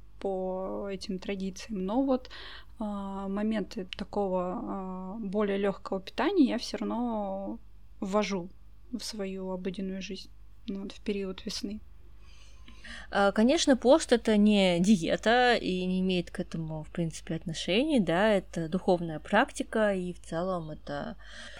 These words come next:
Speaker 2: а, это выходит за рамки нашего подкаста, м, как бы мы, а, поэтому опускаем эти моменты, а, связанные, м, с этим.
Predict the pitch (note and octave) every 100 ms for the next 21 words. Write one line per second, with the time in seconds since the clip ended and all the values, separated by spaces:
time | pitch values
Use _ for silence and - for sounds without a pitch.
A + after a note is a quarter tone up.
0 | - - - - F#3 F#3 F#3 F3+ F3+ A3
1 | A3 A3 G#3 G3 F#3 F#3 - A3+ G3+ E3+
2 | G3+ G3+ F#3 E3+ F#3 F#3 G3+ A#3+ - G#3
3 | G3 F3+ F3 F#3 F#3 - F3+ F3+ F3+ -
4 | F3 B3+ - B3 A3 G3+ F#3 F3 E3 F3
5 | A3 E3+ F3 E3+ - - G3 - E3 D#3+
6 | E3+ F3 F3 F3 - - - - - -
7 | - - A3 A3 A3 A3+ A#3 A3+ G#3+ G#3+
8 | - - - G#3 - G#3+ F#3 E3+ - F#3
9 | G3+ E4 G4 A#3+ F3 - - - - F#3+
10 | F#3+ F#3 G3 F#3+ F3 F3+ F3 E3+ F3 -
11 | F3+ F3+ - F3 F3 D#3